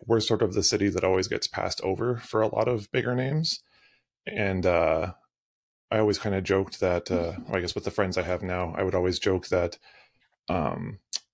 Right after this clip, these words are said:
Speaker 1: I'm the furthest west person <laughs> that would be at a lot of these, uh,
Speaker 2: <laughs>
Speaker 1: bigger events whenever I travel for work. But, um, so a lot of the time as I got started in that, it was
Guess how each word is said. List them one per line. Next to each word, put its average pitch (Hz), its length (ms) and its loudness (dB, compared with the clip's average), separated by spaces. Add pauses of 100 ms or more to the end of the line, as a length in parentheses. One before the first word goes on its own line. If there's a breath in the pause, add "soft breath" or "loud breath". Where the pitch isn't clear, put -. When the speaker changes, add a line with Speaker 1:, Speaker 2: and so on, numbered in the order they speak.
(460)
Speaker 1:
I'm 113 100 0
the 92 60 -4
furthest 107 480 0
west 98 260 0
person 104 460 0 (180)
<laughs> - 160 -6
that - 180 2
would 110 160 0
be 123 120 0
at - 80 2
a - 40 0
lot 107 180 2
of 104 80 0
these, 107 220 2
uh, 98 160 4
Speaker 2:
<laughs> - 20 -2
Speaker 1:
bigger 110 340 2
events 98 320 0
whenever 98 280 2
I 92 60 2
travel 101 300 2
for 107 140 -6
work. 107 360 2 (840 loud breath)
But, 107 180 4
um, 90 480 -2 (440)
so - 220 -2
a - 60 2
lot 110 220 2
of 127 60 -2
the 131 60 -4
time 101 520 -4 (200)
as 101 80 0
I 95 80 2
got 90 160 0
started 101 440 2
in 87 140 -4
that, 64 440 -4
it 107 160 2
was 92 460 -2